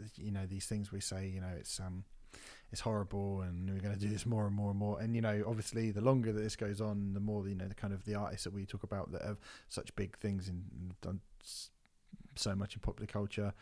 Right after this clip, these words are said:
and are so big in the music that you and I care about, you know, from years and years and years.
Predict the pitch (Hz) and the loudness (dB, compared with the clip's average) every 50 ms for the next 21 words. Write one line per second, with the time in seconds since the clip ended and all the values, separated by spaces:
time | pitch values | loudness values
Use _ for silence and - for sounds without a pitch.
0 | - - - - - - - - - - - _ _ _ - - - 104 101 98 | -12 -20 -20 -20 -20 -20 -20 -20 -20 -20 -20 _ _ _ -16 -8 -2 0 0 2
1 | - - 101 98 - 113 113 98 104 101 101 98 98 104 107 113 110 107 - - | 2 2 2 2 2 2 2 4 4 4 4 4 4 6 6 6 6 4 2 0
2 | 98 - - 98 101 104 101 98 98 98 98 101 98 101 - - - 107 104 104 | -4 -6 -4 0 2 2 2 4 2 2 2 2 0 0 0 0 2 2 4 2
3 | 98 107 104 101 104 95 - - 107 104 98 98 101 98 95 - - 95 95 101 | 2 2 2 2 2 0 0 0 0 2 2 2 2 0 0 -2 -2 0 0 2
4 | 101 101 98 92 98 101 101 98 98 92 98 98 101 101 98 101 101 98 - | 2 2 2 2 2 2 2 2 2 2 2 2 2 2 2 2 0 -2 -4